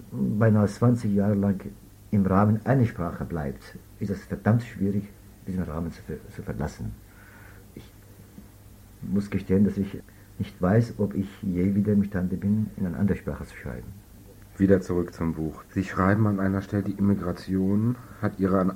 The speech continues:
Speaker 2: eigene Ethik. Wie spiegelt sich denn diese Ethik in der Literatur, die Sie dort geschrieben haben, wider?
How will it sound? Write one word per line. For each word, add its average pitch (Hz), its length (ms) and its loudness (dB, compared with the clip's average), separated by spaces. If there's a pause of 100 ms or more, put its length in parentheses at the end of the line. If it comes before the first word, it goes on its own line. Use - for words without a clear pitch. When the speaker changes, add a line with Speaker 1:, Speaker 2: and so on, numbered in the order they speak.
Speaker 2:
eigene 98 500 2
Ethik. 82 600 -6 (480)
Wie 92 100 -2
spiegelt 110 400 2
sich 95 220 -8
denn 90 260 -2 (400)
diese 98 280 0
Ethik 104 600 0 (480)
in 87 120 0
der 85 120 0
Literatur, 87 1000 -2 (140)
die 92 80 -2
Sie 90 160 -4
dort 90 220 -6
geschrieben 82 520 -12
haben, 82 220 -10
wider? 76 220 -12